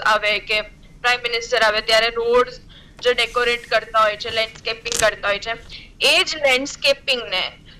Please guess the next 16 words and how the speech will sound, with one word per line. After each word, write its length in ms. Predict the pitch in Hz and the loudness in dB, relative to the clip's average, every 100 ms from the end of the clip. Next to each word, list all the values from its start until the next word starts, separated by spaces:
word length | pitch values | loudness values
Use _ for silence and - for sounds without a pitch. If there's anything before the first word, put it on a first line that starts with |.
| - - | -18 0
જો 340 | 269 277 277 - - - - - - | 6 6 6 0 -12 -20 -20 -20 -6
જે 80 | 262 277 247 | 0 2 4
ઓર્ગેનાઇઝેશન્સ 920 | 233 233 277 269 269 277 277 277 285 - | 4 4 2 2 2 0 -4 -4 -8 -2
કામ 280 | 240 233 | 2 2
કરી 300 | 254 240 254 | 2 0 2
રહ્યા 340 | 262 240 202 185 | 4 4 2 0
છે 240 | - 156 - - - | -4 -8 -10 -18 -2
આની 340 | 220 233 233 233 - - - | 0 2 0 -4 -14 -4 0
પાછળ, 460 | 214 208 - 185 - - - - - - - - 285 | 0 0 -2 -6 -8 -18 -20 -20 -20 -20 -20 -4 2
એમને 400 | 277 277 302 349 | 2 2 2 0
જ 400 | - - - - | -2 -16 -20 -18
સોંપી 440 | - 285 269 285 | 0 2 4 2
દેવામાં 560 | 277 269 262 254 247 240 | 2 4 4 4 6 6
આવે 160 | 240 | 4
આ 140 | 240 220 | 2 2
વસ્તુ 540 | 196 - - 208 190 | -2 -10 -12 -12 -12